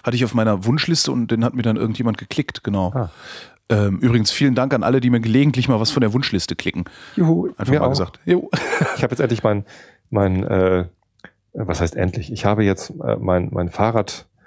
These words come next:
Speaker 1: Was?
Speaker 2: ähm,
Speaker 1: Du hast ein Fahrrad geschenkt gekriegt?
Speaker 2: Ding, nein. <laughs>
Speaker 1: Donnerwetter.
Speaker 2: Werkzeug, äh,
Speaker 1: Ah,
Speaker 2: komplettiert
Speaker 1: Werkzeug.
Speaker 2: um eine Messlehre für, für die, für die Kette.
Speaker 1: Kettengedöns.
Speaker 2: Ich weiß nicht,
Speaker 1: Ah, ja.
Speaker 2: Ket-, Ketten-, Kettenlehre, Kettenmess.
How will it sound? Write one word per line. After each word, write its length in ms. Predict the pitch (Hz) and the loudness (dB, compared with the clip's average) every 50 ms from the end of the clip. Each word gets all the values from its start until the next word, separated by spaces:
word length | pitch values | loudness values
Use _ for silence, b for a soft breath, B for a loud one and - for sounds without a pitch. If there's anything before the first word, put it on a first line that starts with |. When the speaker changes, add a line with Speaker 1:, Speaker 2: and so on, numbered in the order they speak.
| b b b b b b b b b - - | b b b b b b b b b -10 -4
Speaker 1:
Was? 140 | - 127 110 151 160 | -2 -2 0 2 2
Speaker 2:
ähm, 460 | 95 85 85 87 87 87 87 85 85 - - | 2 4 4 2 2 2 0 -2 -2 -4 -4
Speaker 1:
Du 80 | - 92 | -4 -4
hast 120 | - - | -2 -2
ein 60 | 101 | -2
Fahrrad 300 | - - 76 73 104 101 | -2 0 0 0 0 0
geschenkt 300 | - 123 - 131 135 - | 0 0 0 0 -2 -2
gekriegt? 340 | 139 - - 147 - - - _ - | -4 -4 -4 -4 -4 -6 -14 _ -2
Speaker 2:
Ding, 200 | - 117 101 104 - | -2 -2 -2 -2 -4
nein. 500 | - 92 87 92 98 101 95 90 92 104 B B B B B B B B | -2 0 2 2 4 4 4 2 2 0 B B B B B B B B
<laughs> 380 | B B B B B B B B | B B B B B B B B
Speaker 1:
Donnerwetter. 480 | 113 107 104 120 110 104 101 107 95 | 0 0 2 2 0 0 0 2 2
Speaker 2:
Werkzeug, 200 | 98 87 82 - - B B B B B B B | 2 0 -2 -6 -12 B B B B B B B
äh, 80 | - - | -2 0
Speaker 1:
Ah, 200 | 101 107 117 120 | 0 2 2 2
Speaker 2:
komplettiert 500 | 110 98 90 113 101 - - 120 117 113 | 2 0 0 0 0 2 2 2 2 2
Speaker 1:
Werkzeug. 60 | - 113 | 2 0
Speaker 2:
um 120 | 104 104 | 0 0
eine 760 | - - 104 101 101 101 98 95 92 92 95 - - - 110 107 | 2 2 2 2 4 4 4 4 4 2 0 -4 -6 -6 -4 -2
Messlehre 560 | 101 107 107 - - - 101 104 104 98 101 | 0 0 0 -2 0 0 2 4 4 2 2
für, 200 | 98 - 110 104 | 0 -2 -4 -4
für 120 | - - 98 | -4 -6 -4
die, 380 | 98 95 95 92 90 92 92 92 - b b b b b b b b b b b b b | -2 0 0 0 0 0 -2 -4 -8 b b b b b b b b b b b b b
für 300 | - - - 104 95 90 | -12 -4 0 0 2 2
die 80 | 92 | 0
Kette. 240 | - - - - 139 | -2 -2 -2 0 0
Speaker 1:
Kettengedöns. 440 | 117 107 113 107 107 113 101 - - | 0 0 0 0 0 0 0 -2 -4
Speaker 2:
Ich 60 | - | -4
weiß 80 | 147 156 | -4 -4
nicht, 120 | 117 110 | -4 -2
Speaker 1:
Ah, 20 | 120 | -4
ja. 60 | 117 | -4
Speaker 2:
Ket-, 100 | - - | -4 -4
Ketten-, 420 | - 120 - 107 95 92 - - | -4 -4 -2 -2 -2 -2 -4 -6
Kettenlehre, 720 | - - 113 107 - 92 85 80 85 87 90 90 123 156 - - - | -2 -2 -2 -2 0 0 2 2 4 4 4 2 2 0 -2 -4 -8
Kettenmess. 760 | - 110 - - 98 90 90 90 98 95 - - - - - | -8 -6 -4 -2 -2 -2 0 0 0 -2 -2 -6 -12 -14 -16